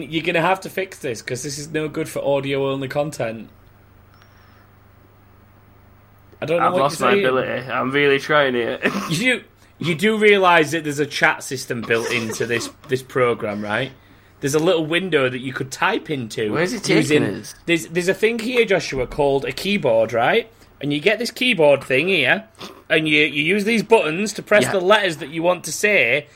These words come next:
Speaker 1: and then they pop up in the box, and we all get to read what you've said.
Speaker 2: He was trying to show us something then, but I don't know what. It was like his on switch for his computer. <laughs> Are you
Speaker 1: Oh,
Speaker 2: gonna
Speaker 1: he's
Speaker 2: try and
Speaker 1: learned
Speaker 2: turn
Speaker 1: how
Speaker 2: it
Speaker 1: his
Speaker 2: off and
Speaker 1: keyboard
Speaker 2: on?
Speaker 1: works.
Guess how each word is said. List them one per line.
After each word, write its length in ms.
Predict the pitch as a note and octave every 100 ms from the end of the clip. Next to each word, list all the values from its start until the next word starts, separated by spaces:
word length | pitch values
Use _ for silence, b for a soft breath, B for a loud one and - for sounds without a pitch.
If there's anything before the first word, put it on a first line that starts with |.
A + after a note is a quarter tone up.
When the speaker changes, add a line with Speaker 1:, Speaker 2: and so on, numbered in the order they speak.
| b -
Speaker 1:
and 100 | D#3+
then 80 | F#3+
they 100 | F#3+
pop 300 | - G3 C#4
up 160 | C#4
in 160 | A3 F#3
the 60 |
box, 560 | D#3 B3 - - - - B -
and 180 | - E3
we 140 | A#3+ C4
all 120 | G#3
get 180 | G3+ G3
to 120 | G#3
read 320 | G3 C#4 E4+
what 220 | D#4+ A#3
you've 160 | G3+ F3+
said. 480 | - E3+ B2 - - _ - - B B B - - - -
Speaker 2:
He 80 | D3+
was 80 | D3
trying 180 | G#3
to 60 | G3+
show 220 | - F#3
us 120 | G3+
something 260 | - B2 G#2+
then, 120 | G#2 G2+
but 40 |
I 60 | G#2+
don't 160 | D3
know 80 | C#3+
what. 320 | C#3+ D3 C#3+ -
It 80 |
was 140 | A#2+ B2+
like 160 | C#3+
his 120 | C#3+ B2+
on 220 | B2+ C#3+
switch 260 | D3+ G#2+ -
for 80 | A2+
his 100 | A2
computer. 640 | A2+ B2+ B2 - G#2+ C#3+ -
<laughs> 120 | -
Are 60 | F#3
you 160 | A3 G#3 B B B -
Speaker 1:
Oh, 60 |
Speaker 2:
gonna 240 | C4+ D#4+ D#4+
Speaker 1:
he's 80 | B3+
Speaker 2:
try 80 | C#4+
and 80 |
Speaker 1:
learned 60 | C#4+
Speaker 2:
turn 0 |
Speaker 1:
how 60 | D4
Speaker 2:
it 40 |
Speaker 1:
his 80 | C#4
Speaker 2:
off 40 | C#4+
and 40 | D4+
Speaker 1:
keyboard 140 | D4+
Speaker 2:
on? 220 | C#4 C4
Speaker 1:
works. 840 | C4 B3+ A3+ F#3 - G#3+ - -